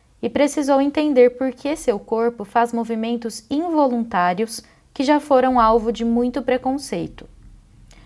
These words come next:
Aquilo que por tanto tempo foi chamado de ansiedade, coisa de adolescente, é uma síndrome rara, descobriu aos quatorze anos.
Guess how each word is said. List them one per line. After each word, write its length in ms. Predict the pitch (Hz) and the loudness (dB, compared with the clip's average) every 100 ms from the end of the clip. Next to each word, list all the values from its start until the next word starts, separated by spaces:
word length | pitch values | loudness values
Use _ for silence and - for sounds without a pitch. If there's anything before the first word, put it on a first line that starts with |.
| - - | -20 -4
Aquilo 460 | - 269 302 339 320 | 0 0 2 0 0
que 120 | 311 | -2
por 180 | 294 285 | -4 -4
tanto 380 | 277 392 571 - | -2 -4 -4 -4
tempo 360 | - 214 202 190 | -2 -2 -4 -6
foi 180 | 196 | -8
chamado 460 | 196 208 196 185 190 | -6 -4 -2 -2 -4
de 160 | 170 208 | -4 -2
ansiedade, 920 | 240 240 175 165 202 220 190 - - - | -2 -2 -4 2 4 4 0 -6 -14 2
coisa 340 | 240 247 202 | 6 6 2
de 120 | 190 | -8
adolescente, 880 | 175 170 160 - 226 220 196 - - _ _ _ - | -8 -6 -8 -8 -8 -6 -10 -14 -20 _ _ _ -2
é 120 | 240 | 0
uma 160 | 254 262 | 2 0
síndrome 540 | - 269 269 269 302 | -2 -2 0 0 -2
rara, 500 | 269 233 220 170 - _ _ _ 196 | 0 0 0 -4 -8 _ _ _ -4
descobriu 640 | 208 - 190 175 220 233 | -2 -2 -4 0 4 6
aos 200 | 233 233 | 4 0
quatorze 640 | 214 202 - 220 240 262 | -6 -4 -2 2 0 0
anos. 540 | 294 185 165 165 - | -2 -2 -4 -10 -16